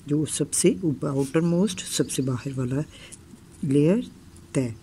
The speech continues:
of the earth, ज़मीन की, ज़मीन की सबसे बाहर वाली तह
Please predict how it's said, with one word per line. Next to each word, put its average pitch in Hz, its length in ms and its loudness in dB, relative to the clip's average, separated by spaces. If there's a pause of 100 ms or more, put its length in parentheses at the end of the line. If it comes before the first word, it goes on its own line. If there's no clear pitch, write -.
(340)
of 135 160 -2
the 160 260 4
earth, 185 180 -2
ज़मीन 127 380 2
की, 131 160 0
ज़मीन 143 440 4
की 170 200 2
सबसे 147 420 0
बाहर 135 280 0
वाली 139 260 0
तह 135 280 -4